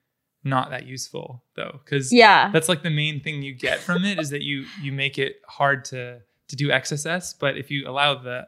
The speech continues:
Speaker 1: if you allow unsafe inline or unsafe eval, you're basically saying that any scripts that end up in the page are just gonna run. So
Speaker 2: Yeah. I don't know to what extent this, like, if it totally allows you to do anything or if there are restrictions.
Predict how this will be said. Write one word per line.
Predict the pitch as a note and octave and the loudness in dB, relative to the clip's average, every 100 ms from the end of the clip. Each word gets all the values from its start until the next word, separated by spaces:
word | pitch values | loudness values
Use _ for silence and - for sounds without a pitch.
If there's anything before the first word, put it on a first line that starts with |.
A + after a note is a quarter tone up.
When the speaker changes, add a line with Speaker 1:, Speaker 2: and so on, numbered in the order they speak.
| _ | _
Speaker 1:
if | C#3 D#3+ | -8 -2
you | C#3+ | 2
allow | C3+ C3+ | 2 2
unsafe | C#3+ D3 C#3 | 0 -2 -4
inline | C3 B2+ B2 | -6 -8 -8
or | |
unsafe | B2+ C3 C3+ | -8 -10 -6
eval, | C3+ B2 | -4 -4
you're | B2 | -4
basically | C3+ - - A#2 | -4 -4 -6 -8
saying | - C3 B2+ A#2+ _ _ - | -2 -2 -2 -8 _ _ -4
that | C#3 C3 C#3 | 2 2 2
any | D3+ D3 | 2 4
scripts | D3 - C3 - - | 2 0 -4 -4 -12
that | - C3 | -10 -8
end | C3+ C3 | -6 -6
up | C3 | -8
in | B2 | -14
the | |
page | A2 C3 A#2+ | -6 -6 -6
are | A2 | -10
just | - | -10
gonna | B2 A#2+ | -10 -12
run. | A#2+ - B2 _ | -12 -12 -18 _
So | - - - | -14 -12 0
Speaker 2:
Yeah. | G#3 D#3 F#3 G3 _ _ - | 4 4 2 -6 _ _ 4
I | A#3 | 8
don't | C#4 D4 | 6 6
know | B3+ | 2
to | B3+ - | 2 2
what | G3+ G3 | 4 4
extent | C#3 - - F3+ D#3+ G3+ G3 - - _ _ _ _ _ - | 2 -4 0 0 2 -2 -4 -12 -12 _ _ _ _ _ -6
this, | F#3 G3 - | 2 4 4
like, | G3+ F#3+ | 4 2
if | G#3 | 0
it | G3+ - _ | -4 -8 _
totally | - G#3 G3+ G#3+ A#3 A3+ | -10 -4 -2 -2 0 0
allows | A3+ G#3 B3 B3+ | 6 8 6 0
you | A3 | -6
to | |
do | G#3 A3+ A3+ | -8 -6 -4
anything | G#3+ A3 B3+ A3+ G#3+ | -2 -2 -4 -4 -2
or | F#3+ | -2
if | |
there | F#3+ E3 | 0 -2
are | |
restrictions. | F3 - - - D#3+ D3+ G3 G#3 - | -2 -8 -10 -12 -10 -6 -8 -8 -14